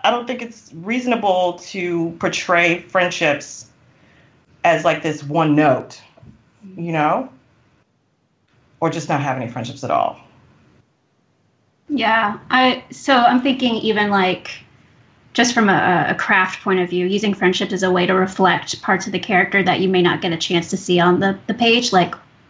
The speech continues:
Speaker 2: even if you don't get to get their history, like, you don't get their origin story necessarily, you get, still get to see that, that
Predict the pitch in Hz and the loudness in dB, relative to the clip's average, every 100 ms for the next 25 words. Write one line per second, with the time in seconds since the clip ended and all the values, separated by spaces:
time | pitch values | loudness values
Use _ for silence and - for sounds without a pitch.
0 | _ 262 254 254 226 220 226 214 196 214 | _ 4 6 4 2 -2 -2 -2 -2 -4
1 | 214 202 202 196 - 175 190 185 - 202 | -4 -4 -4 -4 -2 -4 -6 -8 -4 -2
2 | 208 220 220 196 190 254 233 233 214 196 | 0 -2 2 2 4 4 4 2 0 0
3 | 170 180 202 220 214 226 220 220 220 247 | -2 -4 -4 -6 -4 -2 -2 -4 -6 -4
4 | 240 233 233 226 214 196 - 214 202 196 | 0 0 2 0 -2 -4 0 0 0 -4
5 | - 190 170 160 156 - - 160 - | -2 0 2 0 0 -4 0 0 -2